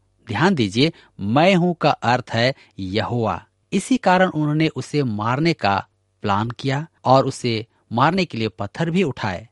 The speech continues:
उनके विचार में वह परमेश्वर की निंदा कर रहा था। मेरे प्रियो,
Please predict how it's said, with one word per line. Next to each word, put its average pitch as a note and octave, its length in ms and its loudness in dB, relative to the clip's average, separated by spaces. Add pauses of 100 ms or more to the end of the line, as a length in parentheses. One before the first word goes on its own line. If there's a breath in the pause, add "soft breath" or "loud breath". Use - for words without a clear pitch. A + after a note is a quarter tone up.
(200)
उनके G#3+ 280 4
विचार A2 400 0
में A2+ 220 0
वह B2 200 0
परमेश्वर A#2+ 600 0
की G#2 280 -4 (220 soft breath)
निंदा G#2+ 380 0
कर G2 220 -4
रहा F#2+ 220 -6
था। - 360 -14 (380)
मेरे E3+ 240 2
प्रियो, G2 500 -4